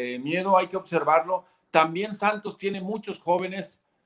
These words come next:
eh, eh, que le han funcionado, pero al fin de cuentas decidieron, eh, eh, en alguna, en alguna vez iniciarlos. Y bueno, si Javier decide, es porque también lo está viendo en el día a día y siente que puede ser capaz para poder,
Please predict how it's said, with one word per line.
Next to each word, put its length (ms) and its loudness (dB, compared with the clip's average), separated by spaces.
eh, 200 -8
eh, 340 -6
que 100 -2
le 100 2
han 160 0
funcionado, 560 0
pero 200 -2
al 60 -4
fin 120 -8
de 120 -6
cuentas 360 -6
decidieron, 680 -6
eh, 260 -6
eh, 360 -6
en 220 -2
alguna, 640 4
en 160 -2
alguna 280 0
vez 280 0
iniciarlos. 760 -2
Y 100 -8
bueno, 200 0
si 180 -8
Javier 360 0
decide, 580 0
es 160 -4
porque 240 -2
también 260 0
lo 80 -2
está 180 0
viendo 280 -2
en 80 -6
el 120 -6
día 200 0
a 40 2
día 440 -2
y 120 -8
siente 400 -4
que 80 -6
puede 240 0
ser 180 -6
capaz 420 0
para 340 -2
poder, 500 -6